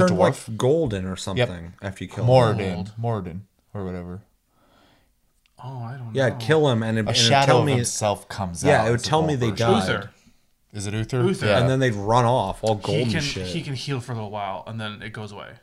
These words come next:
Speaker 1: Oh, okay. Yeah, it was like a little spirit thing.
Speaker 2: And then
Speaker 1: I was
Speaker 2: they said,
Speaker 1: like,
Speaker 2: yeah,
Speaker 1: "What
Speaker 2: and
Speaker 1: the,
Speaker 2: then
Speaker 1: where the fuck are you
Speaker 2: Tyrael
Speaker 1: going?"
Speaker 2: will turn into a bomb.
Speaker 3: Yeah,
Speaker 2: And
Speaker 3: Tyrael
Speaker 2: he'll
Speaker 3: turns
Speaker 2: just,
Speaker 3: into
Speaker 2: like,
Speaker 3: a bomb.
Speaker 2: follow
Speaker 3: He
Speaker 2: you
Speaker 3: just
Speaker 2: and
Speaker 3: chases you and
Speaker 2: explode.
Speaker 3: blows up.
Speaker 1: And then, uh, uh, fucking Mei will, um, she jumps out of her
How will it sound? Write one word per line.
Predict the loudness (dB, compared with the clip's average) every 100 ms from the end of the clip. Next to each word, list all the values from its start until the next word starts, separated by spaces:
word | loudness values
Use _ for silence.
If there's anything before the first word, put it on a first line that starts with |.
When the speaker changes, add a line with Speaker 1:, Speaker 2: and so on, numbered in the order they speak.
| _
Speaker 1:
Oh, | -6 -2 -2 -2 -2 -4
okay. | -4 -4 -4 -2
Yeah, | 2
it | 2
was |
like | 2
a | -2
little | -4
spirit | -6 -10 -6 -4 -4 -6
thing. | -6
Speaker 2:
And | -4 -2
then | -4
Speaker 1:
I |
was | -4
Speaker 2:
they | -4
said, |
Speaker 1:
like, | -6
Speaker 2:
yeah, | -4 -4
Speaker 1:
"What |
Speaker 2:
and | -2
Speaker 1:
the, | -2
Speaker 2:
then |
Speaker 1:
where | -4
the | -2
fuck | 0
are | 2
you | 2
Speaker 2:
Tyrael | 0
Speaker 1:
going?" | -2 -4
Speaker 2:
will | -6 -6
turn | -4 -2
into | -2 -4
a |
bomb. | -6 -6 -6 -10 -10
Speaker 3:
Yeah, | -10
Speaker 2:
And | -8
Speaker 3:
Tyrael | -2
Speaker 2:
he'll | 0
Speaker 3:
turns | 0 0
Speaker 2:
just, | 0
Speaker 3:
into | 0
Speaker 2:
like, | 0
Speaker 3:
a |
bomb. | 0
Speaker 2:
follow | 4 4 2
Speaker 3:
He |
Speaker 2:
you | 0
Speaker 3:
just | -2
Speaker 2:
and | 0
Speaker 3:
chases | -2 -2 -2 -2
you | -2
and | -2 -2
Speaker 2:
explode. | 0 0
Speaker 3:
blows | -2 -6 -2
up. |
Speaker 1:
And | 0 2
then, | 2
uh, | 2 2 0 0 -4 -6 -8 -6 -4 -4 -8 -10
uh, |
fucking | -8 -8 -6 -6 -6 -8 -12 -10
Mei | -4 0 0
will, | 0 -4 -6 -10 -14
um, | -14 -14 -14 -18 -20 _ _ _ _ _ _ _ _ _ -20 -18
she | -10 -6 -4
jumps | -4 -6 -6 -6
out | -6
of |
her | -6 -10 -10